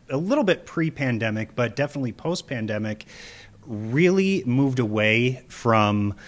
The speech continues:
like, the lounge kind of act, the smaller entertainment acts, and opted for big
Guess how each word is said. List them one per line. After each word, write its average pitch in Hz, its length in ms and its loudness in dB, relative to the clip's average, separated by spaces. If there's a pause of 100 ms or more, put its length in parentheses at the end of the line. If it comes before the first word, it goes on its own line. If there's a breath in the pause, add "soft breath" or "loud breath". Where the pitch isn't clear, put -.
(500 loud breath)
like, 131 220 2
the 139 100 6
lounge 117 640 4
kind 101 300 0
of 90 220 -6
act, 87 400 -2
the 123 80 -2
smaller 127 960 4 (100)
entertainment 104 720 0
acts, 98 380 -2
and 117 160 0
opted 131 340 0
for 143 140 2
big 120 640 -2